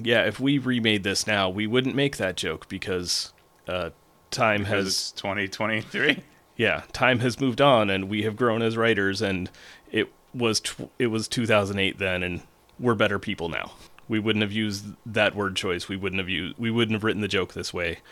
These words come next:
Speaker 1: We wouldn't have done very up-to-date reference humor at the time, 'cause that ages like milk.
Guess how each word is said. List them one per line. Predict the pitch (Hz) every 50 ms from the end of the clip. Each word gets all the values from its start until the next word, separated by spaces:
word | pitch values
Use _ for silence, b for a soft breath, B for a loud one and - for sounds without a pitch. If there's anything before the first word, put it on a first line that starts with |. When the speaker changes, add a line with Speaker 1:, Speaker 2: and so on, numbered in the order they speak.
| B B B B B -
Speaker 1:
We | 120 117
wouldn't | 113 117 113 107 110
have | 107 98 98
done | 110 104 101 98 98 95 90 - - - _ _
very | - 120 107 110 113 110 107 107 104 107 107 - - -
up-to-date | 113 104 - - 113 101 107 107 107 101 - - -
reference | 117 113 110 107 - 156 143 131 - -
humor | 156 156 151 151 165 165 160 - -
at | 156 156 151
the | 160
time, | 156 - 170 165 170 170 160
'cause | - 143 123
that | 123 151 151 143 117
ages | 104 104 92 92 90 85
like | 87 87 - -
milk. | 104 73 - - -